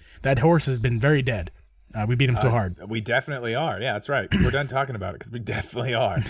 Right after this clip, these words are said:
Speaker 1: <laughs>
Speaker 2: next year.
Speaker 1: But, uh, it will be a thirty F P S, and it's gonna be hard to go back to thirty F P S Zelda after playing this one all the way through.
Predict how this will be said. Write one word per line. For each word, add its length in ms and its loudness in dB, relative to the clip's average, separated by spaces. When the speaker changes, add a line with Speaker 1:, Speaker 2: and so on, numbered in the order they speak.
Speaker 1:
<laughs> 180 2
Speaker 2:
next 300 -4
year. 200 0
Speaker 1:
But, 300 2
uh, 220 2
it 120 0
will 200 6
be 120 6
a 60 4
thirty 200 4
F 100 2
P 100 2
S, 220 0
and 160 0
it's 120 2
gonna 180 4
be 120 6
hard 260 6
to 40 -2
go 220 4
back 240 2
to 80 -4
thirty 220 2
F 100 0
P 100 0
S 100 2
Zelda 440 0
after 240 -2
playing 260 0
this 180 -4
one 240 -8
all 100 -6
the 60 -4
way 60 -2
through. 220 -8